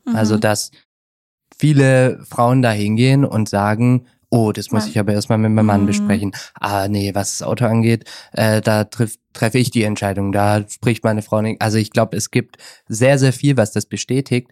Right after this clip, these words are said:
Speaker 1: Mhm.
Speaker 2: was ihm aber natürlich nicht das Recht gibt,
Speaker 1: Das von
Speaker 2: äh,
Speaker 1: vornherein
Speaker 2: das
Speaker 1: so
Speaker 2: von
Speaker 1: zu
Speaker 2: vornherein
Speaker 1: entscheiden.
Speaker 2: zu, so zu sehen, genau.
Speaker 1: Ja, natürlich, er kannte dich, du hast das mit dem abgemacht vorher, aber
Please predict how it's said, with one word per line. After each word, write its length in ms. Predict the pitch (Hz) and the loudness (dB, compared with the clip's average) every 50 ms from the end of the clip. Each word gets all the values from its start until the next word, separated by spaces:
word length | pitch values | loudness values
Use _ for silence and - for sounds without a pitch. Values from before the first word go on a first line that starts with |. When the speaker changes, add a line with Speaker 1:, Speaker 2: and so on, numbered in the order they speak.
| - - | -12 -8
Speaker 1:
Mhm. 140 | 247 226 220 | -6 -4 -2
Speaker 2:
was 260 | 110 107 107 110 - | 0 -2 -2 -4 -4
ihm 180 | - 113 113 110 | -4 -2 -2 -2
aber 140 | 101 98 98 | -2 -2 -2
natürlich 360 | 98 98 - - 104 95 - | -4 -6 -6 -8 -10 -4 0
nicht 320 | 113 120 117 - - - | 0 0 0 -2 -6 -10
das 160 | 104 - - | -10 -6 -4
Recht 220 | 113 110 - - - | -4 -4 -4 -6 -6
gibt, 340 | - 101 104 - - - _ _ - _ - | -4 -4 -4 -6 -12 -20 _ _ -20 _ -8
Speaker 1:
Das 160 | 233 220 - | -8 -8 -8
von 140 | - 220 214 | -4 -2 0
Speaker 2:
äh, 80 | 107 | 2
Speaker 1:
vornherein 340 | - 208 - - - 202 101 | 2 2 2 0 0 -2 -2
Speaker 2:
das 140 | 101 101 101 | -2 -2 -2
Speaker 1:
so 60 | 98 | -2
Speaker 2:
von 160 | - 107 101 | -2 -2 -2
Speaker 1:
zu 40 | 95 | 0
Speaker 2:
vornherein 180 | 95 104 101 101 | 0 0 0 0
Speaker 1:
entscheiden. 680 | 101 - 101 101 95 92 101 101 101 104 101 - _ _ | 0 0 2 2 2 2 2 0 -2 -4 -6 -10 _ _
Speaker 2:
zu, 400 | - - 110 104 98 98 98 98 - | -6 -4 -2 -2 0 0 -2 -2 -4
so 160 | - - 104 | -2 -2 -4
zu 160 | 98 - - 90 | -4 -4 -6 -4
sehen, 340 | 98 104 101 98 95 95 | -2 -2 0 0 -2 -4
genau. 220 | 90 95 92 92 90 | -4 -4 -4 -2 -2
Speaker 1:
Ja, 260 | 220 214 202 190 - - | -2 -2 -4 -6 -6 -6
natürlich, 300 | 214 208 - 233 220 233 | -6 -4 -4 -4 -4 -4
er 100 | 214 214 | -6 -4
kannte 320 | - 233 220 214 220 226 | -4 -2 -2 -2 -2 -2
dich, 180 | 208 226 214 - | -4 -4 -4 -4
du 140 | - 226 220 | -2 0 0
hast 180 | 220 214 - | 0 0 -2
das 140 | 220 208 - | -4 -2 -2
mit 140 | 214 208 - | -2 -2 0
dem 120 | 226 226 | -2 -2
abgemacht 480 | - - 208 214 - 214 214 220 214 - | 0 -2 -2 -2 -2 -2 -2 -2 -4 -4
vorher, 400 | - 233 220 214 220 220 220 - | -4 -2 0 0 0 0 0 0
aber 320 | 226 214 220 220 214 208 | 0 2 2 2 0 0